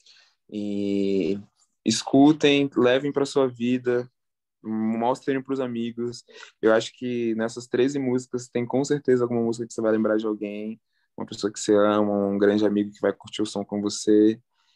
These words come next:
Então, eu realmente fiz essa música pro povo, assim, sabe? Pra ele tá na rua e, e ir se difundindo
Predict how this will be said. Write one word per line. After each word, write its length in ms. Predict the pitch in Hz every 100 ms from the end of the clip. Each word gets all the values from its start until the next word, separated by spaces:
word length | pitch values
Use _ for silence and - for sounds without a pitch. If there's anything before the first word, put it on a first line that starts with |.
| _ _
Então, 680 | - 104 110 110 117 120 120
eu 120 | - 117
realmente 340 | 123 131 135
fiz 140 | 139
essa 240 | 135 - 139
música 460 | 123 127 131 135 131
pro 240 | - 156 _
povo, 380 | 131 123 110 107
assim, 260 | 107 107
sabe? 380 | 101 - 107 98 -
Pra 200 | 104 104
ele 280 | 113 123 123
tá 180 | -
na 120 | 120 135
rua 680 | 104 107 113 127 131 131 127 _ _ _ _ _ _ _ _ _ _
e, 600 | 107 113 110 107 107 104 - _ - - _ _ _ _ _ -
e 400 | 113 131 131 156
ir 60 |
se 160 | 208 -
difundindo 520 | 233 262 277 269 262